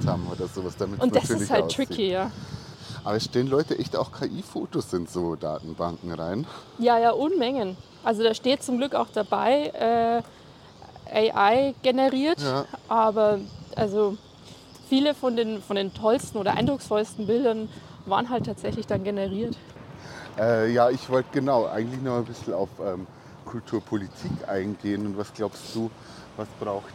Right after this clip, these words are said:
Speaker 1: die Kunstkultur in Regensburg eigentlich noch so an Unterstützung oder an politischen Dingen, die man tun könnte im Stadtrat, im Bezirkstag, whatever?
Speaker 2: Ja, schwierige Frage. Also da gibt's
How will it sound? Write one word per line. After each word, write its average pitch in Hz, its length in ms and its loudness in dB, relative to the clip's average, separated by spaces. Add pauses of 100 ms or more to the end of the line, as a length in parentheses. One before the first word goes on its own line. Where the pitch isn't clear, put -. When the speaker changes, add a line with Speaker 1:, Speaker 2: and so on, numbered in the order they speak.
Speaker 1:
die 104 420 -8 (120)
Kunstkultur 113 1000 -8
in 104 100 -6 (120)
Regensburg 107 640 -8
eigentlich 101 280 -10 (100)
noch 104 100 -8 (180)
so 95 120 -6 (100)
an 95 160 -8 (480)
Unterstützung 110 1040 -4
oder 98 320 0
an 95 320 -2 (1400)
politischen 143 840 -4
Dingen, 143 400 0
die 123 100 -4
man 113 200 -2
tun 139 300 -8 (120)
könnte 98 480 -6
im 90 120 -10
Stadtrat, 101 580 -2
im 95 120 -8
Bezirkstag, 98 720 -8
whatever? 90 560 -6 (1600)
Speaker 2:
Ja, 262 360 8
schwierige 269 440 2
Frage. 208 480 2
Also 214 260 -2
da 226 140 0
gibt's 254 260 -4